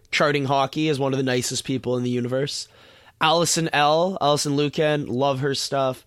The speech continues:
Who else does a really good job of not being a dick, but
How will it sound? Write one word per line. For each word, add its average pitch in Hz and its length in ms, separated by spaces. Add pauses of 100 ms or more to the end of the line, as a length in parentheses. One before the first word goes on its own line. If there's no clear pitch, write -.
(420)
Who 208 140
else 214 200
does 240 140
a 240 80
really 175 280
good 165 160
job 143 380
of 135 320 (340)
not 185 300
being 190 220
a 160 40
dick, 143 640
but 147 320